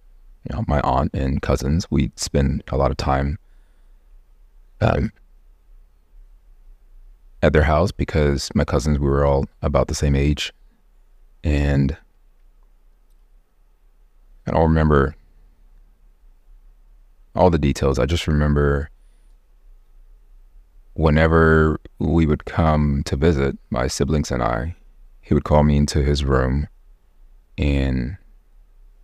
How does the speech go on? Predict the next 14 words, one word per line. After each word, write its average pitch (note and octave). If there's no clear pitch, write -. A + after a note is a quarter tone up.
he -
would C2
close D2+
the F#2+
door C#2
and D2
I C#2
would C2+
just, -
just -
freeze. -
Like -
I D2
knew, D#2